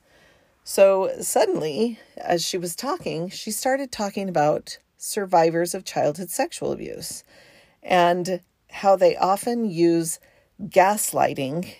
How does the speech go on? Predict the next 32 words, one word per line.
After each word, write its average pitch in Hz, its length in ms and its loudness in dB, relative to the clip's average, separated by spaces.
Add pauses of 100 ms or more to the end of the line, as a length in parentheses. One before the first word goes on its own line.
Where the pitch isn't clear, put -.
in 175 200 -4
the 165 80 -2
beginning 165 420 0
of 147 80 -6
their 147 140 0
relationships. 156 880 -4 (440)
Now, 170 420 2
for 175 140 -2
those 180 220 2
of 185 80 -8
you 190 160 0
who 208 100 -4
don't 151 240 -2
know 190 120 -6
what 196 180 -4
gaslighting 156 640 0
is, 165 300 -4 (440)
um, 156 460 -2 (300)
it's 180 320 0
a 170 440 2
psychological 185 1000 2
form 160 360 0
of 151 140 -4
manipulation. 151 1000 -4 (160)
So 180 320 4
in 175 220 -2
this 233 220 4
context, 151 880 -2 (400)
she - 240 -4
was 185 240 0
referring 175 600 2
to 165 560 2